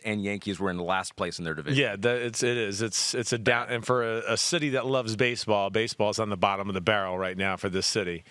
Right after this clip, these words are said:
Speaker 1: Thank God the
Speaker 2: Thank
Speaker 1: Giants and
Speaker 2: God.
Speaker 1: Jets are good.
Speaker 2: That's right. Uh, we got that. Also, so what I wanna know, there's two things to witness.
Speaker 1: Yeah.
Speaker 2: All right. One,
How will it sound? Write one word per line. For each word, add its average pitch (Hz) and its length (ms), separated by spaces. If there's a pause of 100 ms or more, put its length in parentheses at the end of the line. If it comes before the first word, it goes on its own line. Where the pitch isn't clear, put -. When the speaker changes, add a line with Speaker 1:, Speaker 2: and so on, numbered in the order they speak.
Speaker 1:
Thank 135 220
God 143 320
the 135 80
Speaker 2:
Thank 117 60 (260)
Speaker 1:
Giants - 100
and 101 100
Speaker 2:
God. - 40
Speaker 1:
Jets 120 240
are 117 100
good. 98 220
Speaker 2:
That's 127 260
right. 123 340
Uh, 113 280
we 127 100
got 135 300
that. 131 320 (100)
Also, 147 340
so 143 280
what 147 180
I 156 80
wanna 160 220
know, 156 100
there's 127 240
two 196 220
things 139 400
to 139 100
witness. 101 560
Speaker 1:
Yeah. 71 220 (200)
Speaker 2:
All 120 80
right. 110 280
One, 160 480